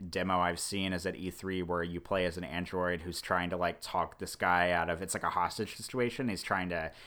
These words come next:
he, like, there's, like, a guy on the rooftop who's holding a woman hostage or, like, a kid hostage, and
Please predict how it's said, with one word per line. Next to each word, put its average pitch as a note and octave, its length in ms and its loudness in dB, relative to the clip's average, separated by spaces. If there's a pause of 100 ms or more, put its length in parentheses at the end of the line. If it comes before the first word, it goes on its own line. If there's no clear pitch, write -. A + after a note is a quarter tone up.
he, C3+ 120 4
like, F#2 360 2
there's, G#2+ 200 2
like, G#2 80 4
a G2 80 2
guy G2+ 220 8
on G2+ 120 6
the F#2+ 80 0
rooftop F2+ 400 2
who's F2 140 -2
holding F#2+ 260 2
a E2+ 80 -2
woman F2+ 220 0
hostage F2 680 -2
or, G2 60 -2
like, F2+ 160 0
a F2 60 -4
kid G2 340 -4
hostage, F2 560 -2
and F2 220 -2